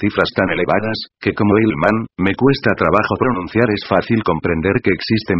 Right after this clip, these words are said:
vibraciones que no pueden ser percibidas por ninguno de nuestros sentidos.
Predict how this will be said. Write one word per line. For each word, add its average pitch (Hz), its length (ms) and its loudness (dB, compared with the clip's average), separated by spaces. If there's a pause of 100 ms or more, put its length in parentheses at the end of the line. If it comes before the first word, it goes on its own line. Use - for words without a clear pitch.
vibraciones 90 560 0
que 95 160 -2
no 107 80 0
pueden 117 320 0
ser 104 240 -2
percibidas 92 640 0
por 113 160 -2
ninguno 110 480 0
de 95 80 -6
nuestros 87 400 -6
sentidos. 82 480 -2